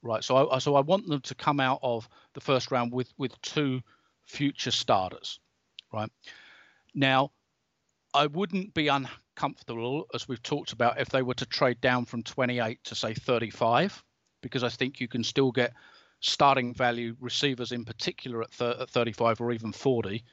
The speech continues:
and pick up another pick. I absolutely have no, no issue with that whatsoever. My biggest issue would be if, if they somehow,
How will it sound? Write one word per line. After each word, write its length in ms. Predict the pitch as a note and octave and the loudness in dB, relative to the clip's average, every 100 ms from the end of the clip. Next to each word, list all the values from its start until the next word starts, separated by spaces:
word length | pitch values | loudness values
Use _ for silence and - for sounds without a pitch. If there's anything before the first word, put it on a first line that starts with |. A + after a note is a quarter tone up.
| _ C#3 | _ -4
and 140 | B2 | 0
pick 180 | D3+ - | 0 0
up 120 | A#2 | 0
another 360 | A#2+ B2+ B2 A2+ | 0 2 2 0
pick. 380 | - A2 B2 - C#3+ | -6 -8 -10 -6 -2
I 140 | C3 - | -2 0
absolutely 400 | D3 - D3 C3 | -4 -4 -12 -8
have 140 | B2 | -6
no, 420 | C3 C#3 C#3 C3+ B2 _ _ _ _ - | -4 0 2 0 -4 _ _ _ _ -8
no 240 | C3 C3+ C3 | -4 -2 -2
issue 240 | - A#2+ | -4 -6
with 160 | A2+ A#2+ | -6 -4
that 180 | A#2+ | -4
whatsoever. 540 | B2+ A#2 - A2+ A2 G2 | -4 -10 -6 -4 -4 0
My 200 | A2+ C3+ | 4 4
biggest 460 | - D3+ C#3 - C3 | 4 2 2 -2 -4
issue 260 | - A#2+ | -4 -6
would 160 | A#2 A#2 - | -8 -10 -6
be 240 | A2+ A2+ - - _ _ _ - | -6 -6 -10 -20 _ _ _ -6
if, 180 | C3 - _ _ - | -6 -6 _ _ -6
if 260 | D3 - - _ _ - | -6 -6 -20 _ _ -6
they 260 | C3 C3 - _ _ _ | -6 -6 -14 _ _ _
somehow, 840 | - - F3 E3+ D3 A#2 G2+ A2 | -10 0 2 2 -4 -6 -6 -6